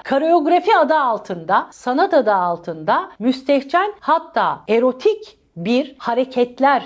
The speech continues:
topluluğunu, dedim ya, yani rezaletin rezaleti bir şeyi millete yutturmaya çalışıyorlar. Aslında bu hadise meselesi değil.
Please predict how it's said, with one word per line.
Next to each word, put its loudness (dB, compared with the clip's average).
topluluğunu, -4
dedim 0
ya, -2
yani -8
rezaletin 0
rezaleti 0
bir -2
şeyi -2
millete 0
yutturmaya -4
çalışıyorlar. -10
Aslında 0
bu -2
hadise 0
meselesi -6
değil. -6